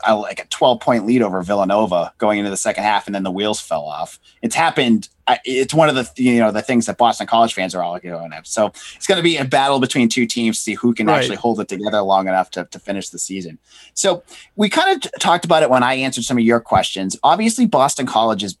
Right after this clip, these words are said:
Speaker 1: big weaknesses is the interior de-, the, their interior defense. Can you talk a little bit about some of the, the, you know, the ins-, the, the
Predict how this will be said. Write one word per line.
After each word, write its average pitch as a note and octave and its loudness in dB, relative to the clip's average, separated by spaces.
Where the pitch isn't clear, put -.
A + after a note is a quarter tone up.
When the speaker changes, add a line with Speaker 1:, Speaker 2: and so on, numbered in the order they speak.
Speaker 1:
big C#3 2
weaknesses G#2+ -2
is C#3 0
the B2+ -2
interior G2+ 0
de-, E2 -10
the, B2+ -2
their C3+ 2
interior A2+ 0
defense. D#2 -8
Can - 0
you C4+ 4
talk F#4+ 4
a D4 2
little G3 6
bit D#3+ 4
about A#2+ 4
some B2+ 0
of A#2+ 4
the, G#2+ 0
the, G2+ 0
you A2 -4
know, F#2+ -2
the F2+ -10
ins-, C3+ 0
the, G2+ -4
the G#2 -4